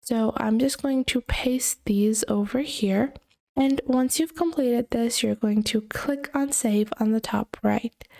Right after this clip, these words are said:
Now in this, you have H one, H two, H three, four, five, six, comma, body, comma, P, comma, A, and then you have the name of font family.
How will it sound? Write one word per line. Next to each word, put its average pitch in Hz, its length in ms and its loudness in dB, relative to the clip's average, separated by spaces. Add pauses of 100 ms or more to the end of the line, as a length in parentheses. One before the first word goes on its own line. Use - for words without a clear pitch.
(120)
Now 220 460 2
in 254 140 2
this, 294 260 2
you 262 60 2
have 220 200 2
H 254 300 -2
one, 285 220 2
H - 260 0
two, 226 160 2
H 214 240 2
three, 262 300 0
four, 226 340 0
five, 208 340 -2
six, - 460 -4 (320)
comma, 240 500 2
body, 220 380 2
comma, 208 420 0
P, 247 220 0
comma, 202 460 0
A, 226 280 2 (520)
and 262 160 2
then 247 160 4
you 247 80 4
have 233 260 -2
the 233 300 0 (100)
name 240 400 4
of 233 80 0
font 208 380 -2
family. 214 580 2